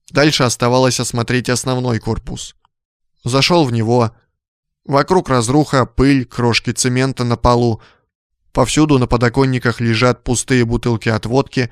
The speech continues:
встречаются черно-белые фотографии. Окна почти все со стеклами. В аудиториях попадаются хорошо сохранившиеся парты. В кинозале остались кресты –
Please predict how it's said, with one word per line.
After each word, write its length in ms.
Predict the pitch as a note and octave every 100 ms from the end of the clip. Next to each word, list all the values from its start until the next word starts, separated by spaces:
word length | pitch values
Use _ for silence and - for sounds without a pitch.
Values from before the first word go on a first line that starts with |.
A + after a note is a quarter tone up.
| -
встречаются 800 | - - B2 A2 C#3 C#3+ C3+ A#2+
черно-белые 760 | A#2+ B2 C3+ C3 A#2+ A#2 A#2+
фотографии. 800 | - - C3 B2 A2+ G2+ A2 A2 _ _ _ _ _ _ _ -
Окна 340 | D3+ - E3
почти 400 | C#3+ A#2 - B2+
все 240 | - C3
со 160 | A#2+ D3
стеклами. 720 | - B2 G#2+ A#2 G#2+ G#2+ G#2 _ _ _
В 100 | B2+
аудиториях 680 | C3 B2+ B2 C3 D3+ E3 D3
попадаются 600 | C3 A#2+ A#2 A#2+ C3+ -
хорошо 440 | B2+ B2 A#2+ B2 A#2
сохранившиеся 800 | A#2+ B2 B2 A#2 - C3 B2+ D3
парты. 560 | - A2+ A2 - A2 - _
В 80 | -
кинозале 540 | C#3 C3+ C3+ C3+ B2
остались 520 | A#2 - B2 A#2 G#2+
кресты – 580 | - B2 A2 - C3+ E3